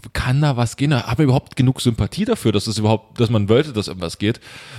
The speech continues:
Und man geht irgendwie so zwei, dreimal was trinken und merkt so plötzlich, „Ey, das ist, das ist,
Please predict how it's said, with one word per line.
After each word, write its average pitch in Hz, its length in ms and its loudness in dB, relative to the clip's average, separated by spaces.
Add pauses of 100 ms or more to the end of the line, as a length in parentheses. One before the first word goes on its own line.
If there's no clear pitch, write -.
(100)
Und 117 100 2
man 120 100 4
geht 139 100 0
irgendwie 135 120 0
so 123 120 2
zwei, 120 280 0
dreimal 123 280 2
was 110 140 -2
trinken 147 220 -2
und 104 80 2
merkt 110 180 0
so 123 60 -2
plötzlich, - 340 -2 (600)
„Ey, 107 120 -2
das 113 160 -2
ist, - 280 -6 (360)
das 139 160 -2
ist, 139 140 -8